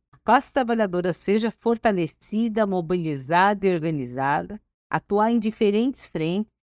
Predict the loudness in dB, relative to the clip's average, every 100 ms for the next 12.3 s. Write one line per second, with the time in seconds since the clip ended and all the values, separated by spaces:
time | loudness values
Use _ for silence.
0 | _ -2 0 0 -2 -6 _ _ -8 -8
1 | -4 -2 -2 -2 -2 2 0 2 -2 0
2 | 0 0 -4 -6 0 2 2 0 -6 -6
3 | -6 -8 _ 2 2 2 2 2 2 -2
4 | -2 -2 2 2 2 -2 -4 -2 -4 -6
5 | -4 -2 -2 -2 -4 -8 _ _ 2 4
6 | 4 -2 -4 -2 -2 -2 2 2 0 -4
7 | -2 -4 -2 -4 -4 -2 -2 -2 -2 -2
8 | 0 0 0 0 -4 -2 0 -2 -4 -2
9 | 0 0 -4 -4 -4 -4 -8 -10 _ _
10 | -4 -2 2 2 2 2 2 2 0 0
11 | 0 -2 0 0 0 2 2 2 0 -2
12 | -2 -6 -8